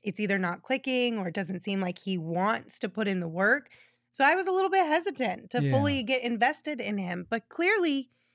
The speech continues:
Speaker 1: he's doing things behind the
Speaker 2: Yeah.
Speaker 1: scenes. He's putting in the work.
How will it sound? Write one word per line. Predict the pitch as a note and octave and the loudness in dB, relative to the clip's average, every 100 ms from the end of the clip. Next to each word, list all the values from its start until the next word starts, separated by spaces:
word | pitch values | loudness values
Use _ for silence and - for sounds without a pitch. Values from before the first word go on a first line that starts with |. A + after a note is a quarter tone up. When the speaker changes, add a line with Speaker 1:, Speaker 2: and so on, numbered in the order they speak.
| _ - | _ -2
Speaker 1:
he's | D4 B3+ | 0 0
doing | G3+ C#4+ F#4 E4 B3+ _ _ - | 0 0 2 2 0 _ _ -2
things | C#4 A#3+ | 0 2
behind | A#3 A#3+ A#3 | 2 2 2
the | |
Speaker 2:
Yeah. | D#3 | 2
Speaker 1:
scenes. | A3+ B3 | 2 2
He's | A#3+ F#3+ | -2 -2
putting | A3 D4+ D#4 | 2 2 4
in | B3 | 2
the | A3+ | 0
work. | F#3+ F#3+ A#3 | 2 2 2